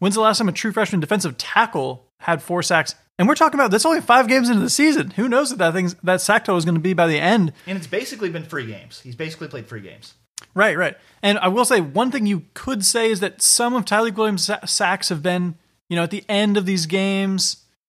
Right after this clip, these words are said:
Speaker 1: in, in blowout games against, you know, are, are, is it the top guy in it, in the game anymore for a team like Akron when Ty-, Tyleik Williams getting a couple sacks at the end of a game? So it'll be interesting to see if he's able to kinda continue that sack production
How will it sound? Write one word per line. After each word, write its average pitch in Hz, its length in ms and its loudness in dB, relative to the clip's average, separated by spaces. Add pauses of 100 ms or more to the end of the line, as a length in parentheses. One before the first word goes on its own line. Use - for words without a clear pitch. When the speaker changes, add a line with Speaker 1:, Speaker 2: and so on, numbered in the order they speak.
(120)
Speaker 1:
in, 180 320 0
in 175 220 -2
blowout 190 500 2
games 175 400 -2
against, 165 440 -2 (480)
you 165 100 -2
know, 175 100 4
are, 180 100 4
are, 170 300 2 (600)
is 202 180 4
it 175 100 -4
the 165 80 -6
top 175 320 0
guy 185 220 4
in 190 180 2
it, 202 220 -2
in 208 260 2
the 185 80 2
game 185 260 0
anymore 196 520 0 (520)
for 185 140 0
a 175 40 2
team 196 200 0
like 185 180 0
Akron 180 360 2
when 175 80 0
Ty-, 180 260 2
Tyleik 180 280 0
Williams 165 340 0 (200)
getting 175 200 -4
a 170 40 -2
couple 175 200 -2
sacks 170 260 0
at 180 40 -4
the 170 40 -2
end 170 100 -2
of 165 60 -4
a 165 60 -2
game? 170 280 -2 (520)
So 220 140 0
it'll 247 120 0
be 240 100 2
interesting 233 280 2
to 185 60 4
see - 120 2
if 214 80 -4
he's 185 160 0
able 190 280 2
to 170 120 -4
kinda 180 220 0
continue 196 540 0
that 175 380 2
sack 165 320 0
production 160 580 -2